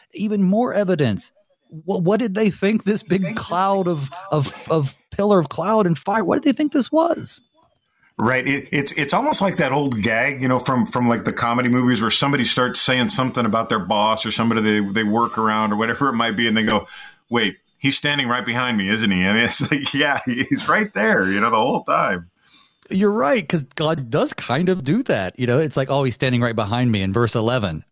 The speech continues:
Speaker 1: "I've heard the grumbling of the people of Israel," right? "Say to them," and then he, but then he's merciful, right? He's not, "Say to them, I tell you what, you, you want a hunger? I'll show you what hunger is." No,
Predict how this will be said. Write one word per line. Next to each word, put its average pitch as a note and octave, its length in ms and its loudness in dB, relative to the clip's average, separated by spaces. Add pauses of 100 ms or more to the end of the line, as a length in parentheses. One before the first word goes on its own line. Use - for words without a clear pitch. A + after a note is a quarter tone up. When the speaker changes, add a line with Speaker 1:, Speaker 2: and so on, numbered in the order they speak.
Speaker 1:
"I've C#3+ 240 0
heard A2 240 0
the G2+ 80 -4
grumbling F#2 420 0
of F2 120 -2
the F#2 100 0
people F#2 380 0
of D#2+ 120 -4
Israel," F2 380 -2
right? D3 200 -2
"Say B2 220 0
to C#3+ 100 4
them," G#2 400 0 (480)
and G#2+ 140 2
then G#2 80 4
he, G#2 240 0
but A#2+ 180 -2
then C3 160 2
he's A#2 200 -2
merciful, E2+ 420 -4
right? G2+ 180 0
He's G#2+ 160 0
not, A#2+ 400 -2 (160)
"Say C#3+ 280 -2
to C#3 120 2
them, G#2 380 0 (240)
I C3+ 60 -2
tell C#3 140 0
you A#2 120 0
what, G#2 280 -2
you, A#2 200 2 (180)
you B2+ 160 -2
want D#3+ 200 2
a C3+ 80 0
hunger? D#3+ 480 0 (200)
I'll D3+ 160 0
show A3 220 -2
you A3+ 180 2
what A#2 160 2
hunger C3+ 440 0
is." E2+ 280 -4
No, A#2 340 2